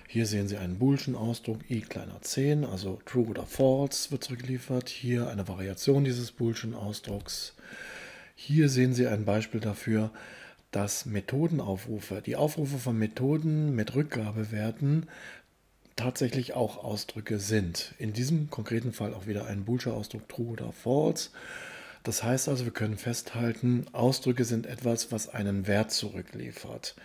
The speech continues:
Und dieser Wert hat dann natürlich auch einen Typ, in diesem Fall Boolean.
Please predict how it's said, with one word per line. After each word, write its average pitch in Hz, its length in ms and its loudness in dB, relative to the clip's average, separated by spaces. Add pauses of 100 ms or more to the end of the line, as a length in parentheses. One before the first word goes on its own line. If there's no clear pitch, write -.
(500)
Und 127 160 2
dieser 135 240 6
Wert 113 260 4
hat 110 140 -4
dann 104 80 4
natürlich 107 480 0
auch - 180 -6
einen 104 220 -2
Typ, 175 260 4
in 117 140 0
diesem 110 340 0
Fall 98 440 -2 (440)
Boolean. 92 520 0